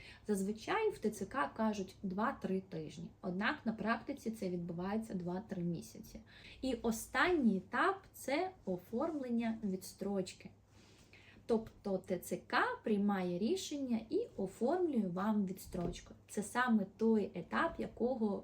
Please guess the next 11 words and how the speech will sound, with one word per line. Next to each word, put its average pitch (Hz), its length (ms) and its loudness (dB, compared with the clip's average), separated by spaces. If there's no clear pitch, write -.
всі - 260 0
так 196 320 0
чекають 233 520 -2
військовозобов'язані. 180 1400 -2
Іноді 269 340 4
навіть 202 400 2
трішки 202 480 -2
і - 80 -2
стресово. - 640 -8
Тому 208 240 2
що 233 400 2